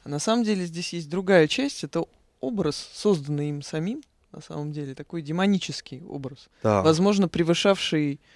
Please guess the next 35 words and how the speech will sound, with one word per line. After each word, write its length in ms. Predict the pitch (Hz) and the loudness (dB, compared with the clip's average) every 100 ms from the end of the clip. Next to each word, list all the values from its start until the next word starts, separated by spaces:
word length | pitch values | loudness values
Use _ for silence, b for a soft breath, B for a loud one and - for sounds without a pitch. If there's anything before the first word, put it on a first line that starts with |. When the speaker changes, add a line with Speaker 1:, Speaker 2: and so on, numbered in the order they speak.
| b | b
Speaker 1:
собственно, 500 | - 175 - 165 151 | -8 -6 -4 -4 -2
о 80 | 143 | -2
чём 160 | - 175 | 0 0
мы 100 | 165 | 2
говорили 360 | 160 160 151 | 4 4 2
до 220 | 143 156 160 | 0 0 -2
эфира 280 | - 277 208 | -2 -4 -4
с, 200 | - - | -6 -8
э, 220 | 156 147 | -6 -4
нашими 340 | 147 147 151 | -6 -8 -8
гостями, 460 | 143 156 - 165 139 | -4 -4 -4 -6 -6
к-, 80 | - | -8
возможно, 480 | - 151 160 220 208 | -2 0 4 4 4
превышавший 680 | - 185 175 - 214 - 180 | 2 4 4 4 2 2 2
даже 320 | 160 165 170 | 4 4 2
и 60 | 165 | 0
сам 200 | - 175 | -2 -2
масштаб 380 | 170 165 190 - | -2 2 2 2
самой 300 | 180 165 165 | 0 2 0
личности. 500 | 165 - 143 - - b b b _ | -2 -6 -10 -10 -20 b b b _
То 60 | |
есть 160 | 147 - | -8 -2
вот 120 | 170 | 2
эта 220 | 190 175 | 4 4
игра, 320 | 160 190 247 | 6 6 6
созданная 520 | 302 196 170 156 156 156 | 4 0 0 0 0 -2
им 100 | 151 | -4
самим 320 | 165 156 143 | -4 -2 -2
вокруг, 480 | 151 - 165 139 _ B B B _ | -2 -2 -6 -8 _ B B B _
её 580 | 151 156 170 180 160 151 - | -8 -2 2 6 6 4 -2
гипертрофированное 1000 | 151 147 165 - 185 - 175 151 151 147 | -10 -6 -2 0 0 0 -2 -2 -2 -2
значение, 540 | 143 165 - 269 233 | -2 -2 -2 0 0
оно 120 | 156 | 0
настолько 500 | 151 170 - 208 - | 0 0 2 2 2
запечатлелось 960 | 139 151 165 - - 202 185 151 143 - | -4 -2 -2 -4 0 4 6 6 2 -6